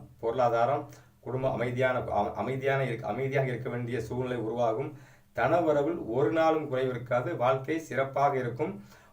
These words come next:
உங்களுக்கு வந்து நல்ல குடும்பம் அமை-, அமைந்து கொண்டே இருக்கும். தனவரவு,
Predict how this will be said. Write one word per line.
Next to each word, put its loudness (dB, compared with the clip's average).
உங்களுக்கு 0
வந்து 0
நல்ல 0
குடும்பம் -2
அமை-, 0
அமைந்து 0
கொண்டே 4
இருக்கும். -2
தனவரவு, 6